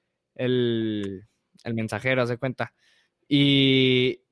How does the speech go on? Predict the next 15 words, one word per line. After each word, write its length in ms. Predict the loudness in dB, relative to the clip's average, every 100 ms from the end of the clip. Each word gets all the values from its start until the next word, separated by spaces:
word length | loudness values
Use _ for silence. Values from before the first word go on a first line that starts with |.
| _ _ _
y 120 | -8
que 120 | -2 -2
muchas 280 | 0 -2
personas 440 | -2 -4 -2 -4 -4
en 80 | -6
Estados 260 | -6 -6
Unidos, 640 | -4 -4 -4 -4 -6 -12 _ _ _ -8 -4
se, 340 | -4 -4 -6
o 120 | -8 -4
sea, 160 | -4
se 140 | -2 -4
iban 280 | -2 -2
de 120 | -4 -4
que 240 | -4 -2
a, 420 | -2 -4 -4 -6